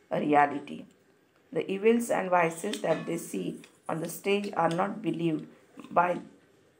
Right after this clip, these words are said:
the spectators to be real evils, but they are accepted as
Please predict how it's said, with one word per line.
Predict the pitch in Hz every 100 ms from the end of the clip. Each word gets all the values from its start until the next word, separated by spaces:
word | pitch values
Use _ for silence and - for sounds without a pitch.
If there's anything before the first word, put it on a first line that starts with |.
| _
the | -
spectators | 165 - 175 - 214 202 156 147 147 - - _ -
to | 190
be | 196
real | 214 180 156 156
evils, | 160 160 156 135 - -
but | 165 156 156
they | 156
are | 156 156
accepted | 175 - - 202 - 202 196
as | 156 156